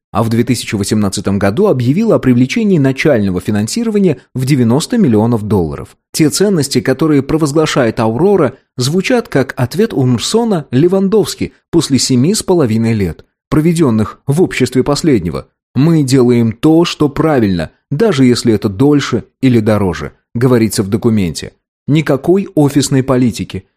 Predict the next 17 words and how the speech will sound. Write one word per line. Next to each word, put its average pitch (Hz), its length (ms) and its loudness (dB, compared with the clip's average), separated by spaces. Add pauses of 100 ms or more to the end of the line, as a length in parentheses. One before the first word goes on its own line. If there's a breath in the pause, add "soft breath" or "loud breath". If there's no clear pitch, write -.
Мы 151 200 2
занимаемся 143 600 2
решением 127 480 0
технических 131 720 -2
проблем 131 480 0
и 123 40 2
не 123 100 4
желаем 147 400 0
терять 127 320 0
время 147 340 2
на 131 120 2
войну 123 320 2
амбиций. 135 600 -2 (320)
Наша 113 280 -2
терпимость 117 580 -2
к - 100 -12
ней 135 360 0